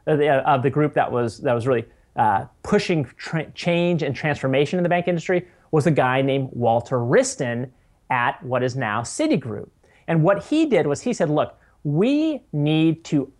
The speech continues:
unchain the interest rates that banks pay to borrow money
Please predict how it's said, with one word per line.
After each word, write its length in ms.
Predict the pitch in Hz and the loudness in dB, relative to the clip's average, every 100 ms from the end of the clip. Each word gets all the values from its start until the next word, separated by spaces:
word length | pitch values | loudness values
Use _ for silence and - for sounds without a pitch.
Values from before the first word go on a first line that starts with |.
| _ | _
unchain 1080 | 185 220 226 220 - - 160 156 170 185 214 _ _ _ _ | 0 2 2 0 -6 -4 -2 0 -2 -2 -6 _ _ _ _
the 100 | 170 | -2
interest 540 | 160 220 233 196 - - | 2 2 2 2 0 0
rates 440 | 131 123 - - _ _ | 2 0 -4 -16 _ _
that 260 | 151 135 131 | -2 0 0
banks 480 | 151 160 170 - - _ | 0 0 -4 -12 -20 _
pay 600 | - 165 160 165 180 208 _ _ | -6 0 2 2 0 -4 _ _
to 120 | - | -2
borrow 400 | 147 131 131 160 | 0 2 2 4
money 500 | 156 135 120 117 117 | 2 2 0 -2 -4